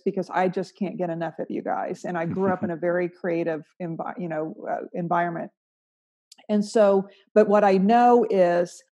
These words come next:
Speaker 1: we have to get grounded through or-, getting organized and being thoughtful.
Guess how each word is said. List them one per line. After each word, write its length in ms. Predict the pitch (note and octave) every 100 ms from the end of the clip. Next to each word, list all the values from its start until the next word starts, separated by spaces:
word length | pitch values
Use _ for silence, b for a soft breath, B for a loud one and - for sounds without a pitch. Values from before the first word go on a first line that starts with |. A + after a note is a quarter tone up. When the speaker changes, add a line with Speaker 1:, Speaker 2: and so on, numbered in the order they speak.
| _
Speaker 1:
we 300 | F3+ A#3 C4
have 320 | A#3+ G#3+ G3+ -
to 80 | G3
get 360 | F#3 E3+ - -
grounded 880 | E3+ F3 F#3 G3+ G3+ G3 F3 D#3+ E3 _ _ _ _
through 420 | G#3 G3 F3+ F3 -
or-, 240 | F3+ E3 -
getting 240 | G3 F#3+ E3
organized 760 | F3 F3 E3+ D#3+ E3 E3+ - -
and 200 | F3+ E3+
being 320 | F#3 F#3 F3+
thoughtful. 600 | D3+ D#3 - - - D#3+